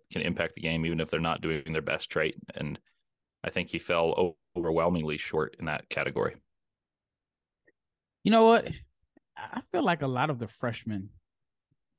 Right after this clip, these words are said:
Speaker 2: highly touted freshmen that are expected to make up the bulk of this draft class, were a little underwhelming in the N C double A tournament. Do you, do you feel the same way?
Speaker 1: Uh, I,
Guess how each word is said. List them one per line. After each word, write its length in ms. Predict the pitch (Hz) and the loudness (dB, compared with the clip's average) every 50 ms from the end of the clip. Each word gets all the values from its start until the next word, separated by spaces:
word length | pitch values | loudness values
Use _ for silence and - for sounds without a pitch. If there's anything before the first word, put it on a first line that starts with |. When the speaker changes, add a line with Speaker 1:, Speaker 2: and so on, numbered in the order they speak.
| _ _ | _ _
Speaker 2:
highly 380 | - - - 180 170 165 160 156 | -12 0 2 4 4 4 2 0
touted 380 | 143 - - 143 139 135 - - | -2 0 0 2 2 2 0 -4
freshmen 480 | - - 131 127 131 - 135 127 120 | -2 -2 -2 -2 -2 -2 -2 0 0
that 160 | 117 117 117 | 2 0 0
are 120 | 113 117 120 - - _ _ - _ - | 0 0 -2 -6 -12 _ _ -20 _ -16
expected 640 | - 139 - - - - 139 127 - - 135 - | -16 -14 -14 -8 -2 -2 -2 0 0 -4 -6 -4
to 340 | - - 127 127 123 117 104 - | -2 0 2 2 2 0 -4 -6
make 360 | - 127 127 131 131 147 - | -4 0 0 0 0 0 -2
up 80 | 139 127 - | -4 -2 -2
the 80 | - 120 | -4 -2
bulk 420 | 110 - 127 135 131 - - - | 0 2 2 2 0 -2 -6 -8
of 400 | - 127 127 127 123 123 120 120 123 - _ _ _ _ - _ _ _ _ _ _ | -4 0 2 2 2 2 0 -2 -6 -12 _ _ _ _ -20 _ _ _ _ _ _
this 160 | 131 123 120 | -4 -4 -4
draft 420 | - - - 135 135 135 139 - | -4 0 4 4 6 6 4 2
class, 640 | - - - 123 120 120 120 120 123 - - - _ _ _ _ _ _ _ _ _ _ _ _ | -2 -2 0 2 2 4 2 0 -2 -6 -10 -18 _ _ _ _ _ _ _ _ _ _ _ _
were 260 | - 139 139 139 139 139 | 2 4 4 6 6 6
a 40 | |
little 460 | 139 139 139 143 143 139 131 127 - - - | 6 6 6 6 6 4 4 2 0 0 0
underwhelming 680 | 143 147 143 135 123 123 123 139 143 135 110 98 98 98 - - _ | 0 2 2 2 2 0 0 -2 -2 -2 -2 -4 -6 -10 -16 -14 _
in 140 | - 131 127 | -6 -6 -4
the 60 | - | -4
N 80 | 120 123 | -4 -6
C 120 | 117 - | -4 -2
double 220 | 127 117 110 110 110 | -2 -2 0 0 -2
A 60 | 107 | -4
tournament. 480 | - - 123 123 110 98 85 - - 107 | -4 -4 -6 -4 -4 -4 -6 -8 -6 -6
Do 80 | 131 | -4
you, 100 | 127 113 | -4 -4
do 140 | - 131 135 | -2 -2 -2
you 40 | 147 | -2
feel 220 | - - 196 185 | -2 0 0 0
the 80 | 175 170 | 0 0
same 240 | - - 180 180 175 | 0 0 0 0 0
way? 160 | 175 185 208 - _ _ _ _ _ _ _ _ _ _ _ _ _ _ _ _ _ _ _ _ _ _ _ _ _ _ _ _ _ - - | 0 -2 -2 -6 _ _ _ _ _ _ _ _ _ _ _ _ _ _ _ _ _ _ _ _ _ _ _ _ _ _ _ _ _ -8 -2
Speaker 1:
Uh, 80 | - | 2
I, 380 | 101 104 107 107 - - 107 107 | 4 4 4 4 2 0 0 -2